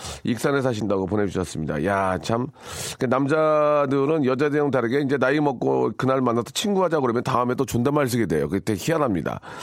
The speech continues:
여자분들은 친구하자 하면 다음에도 이렇게 말을 놓던데, 남자들은 나이가 먹고 이제 그 동년, 동년배를 만나면 이제 술 한잔 하면서 이제 친구하자고 하잖아요. 그럼 다음에 되게 어색하거든요.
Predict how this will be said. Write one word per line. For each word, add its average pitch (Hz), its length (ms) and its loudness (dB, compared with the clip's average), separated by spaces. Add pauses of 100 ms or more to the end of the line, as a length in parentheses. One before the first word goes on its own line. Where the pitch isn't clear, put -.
(200)
여자분들은 170 500 0
친구하자 202 400 0
하면 185 120 0
다음에도 160 340 2
이렇게 151 180 -2
말을 139 300 0
놓던데, 139 640 0 (360)
남자들은 160 500 0
나이가 143 280 2
먹고 143 280 0
이제 123 240 0 (100)
그 104 320 0 (180)
동년, 135 360 0
동년배를 135 460 2
만나면 110 640 0
이제 101 100 -2
술 139 140 0
한잔 160 180 2
하면서 143 180 0
이제 120 160 -2
친구하자고 160 440 0
하잖아요. 117 480 0
그럼 104 140 -2
다음에 117 380 2
되게 107 260 2
어색하거든요. 95 600 0